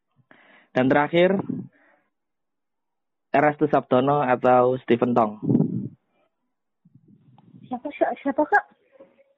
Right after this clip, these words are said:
Speaker 1: Erastu Sabtono atau Stephen Tong?
Speaker 2: Hmm.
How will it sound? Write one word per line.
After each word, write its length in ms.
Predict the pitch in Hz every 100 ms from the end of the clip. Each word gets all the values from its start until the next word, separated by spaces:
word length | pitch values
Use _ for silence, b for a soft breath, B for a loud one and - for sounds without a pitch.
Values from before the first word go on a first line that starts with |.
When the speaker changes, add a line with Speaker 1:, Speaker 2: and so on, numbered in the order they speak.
| _ _ -
Speaker 1:
Erastu 400 | 135 139 139 151
Sabtono 560 | 147 135 - 123 135 143
atau 560 | - 120 - 127 131
Stephen 480 | 131 - 123 131 123
Tong? 320 | 120 107 113 - 127 131 - _ _ _ _ _ _ _ _ _ _ _ _ _ _ _ _ _ _ -
Speaker 2:
Hmm. 480 | 233 262 269 233